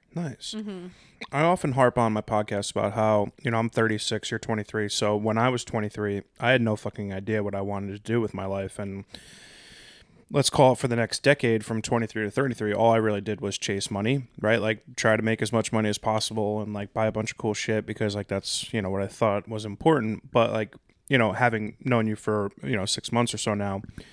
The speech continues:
Speaker 1: you've pretty much had your eye on the prize from the beginning. And, like, what is that like? I mean, growing up, did you always want to be in theater and acting? Like, is this something that you've kinda always wanted to do?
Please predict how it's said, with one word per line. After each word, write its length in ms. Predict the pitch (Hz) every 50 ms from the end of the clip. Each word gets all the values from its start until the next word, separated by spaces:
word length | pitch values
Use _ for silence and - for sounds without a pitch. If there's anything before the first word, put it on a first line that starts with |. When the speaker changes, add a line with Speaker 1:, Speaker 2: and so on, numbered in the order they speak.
| - - _ _ _
Speaker 1:
you've 220 | - 120 151 156 -
pretty 180 | - 151 139
much 300 | 131 123 113 107 - -
had 180 | - 117 110 104
your 140 | 101 101 107
eye 240 | 110 110 110 107
on 100 | 104 101
the 60 | 98 95
prize 480 | - 110 107 110 107 98 95 - -
from 180 | - - 110 98
the 60 | 92
beginning. 440 | 90 92 113 143 139 110 104 107 - -
And, 180 | 113 113 113
like, 180 | 113 107 107 107
what 140 | - 135 170
is 120 | 208 185
that 180 | 175 175 143 -
like? 260 | 113 123 120 107 -
I 60 | 107
mean, 320 | 110 107 107 107 107 117 -
growing 340 | - 131 117 110 107 104 107
up, 140 | 117 117
did 180 | - - 117 113
you 80 | 123 123
always 220 | 120 123 123 117
want 140 | 123 120 117
to 80 | 117
be 120 | 110 123 120
in 120 | 120 117
theater 360 | - - 123 120 113 117 117
and 80 | 117 113
acting? 360 | 113 117 117 - 110 113 110
Like, 180 | 104 104 101 -
is 120 | 107 101
this 140 | 107 110 -
something 360 | - - 110 110 107 113 107
that 100 | 107 104
you've 260 | 98 101 101 98 - -
kinda 200 | - 117 107 107
always 380 | - - 107 101 104 113 113 -
wanted 300 | 113 104 101 104 104 -
to 100 | - 98
do? 280 | 90 98 101 113 135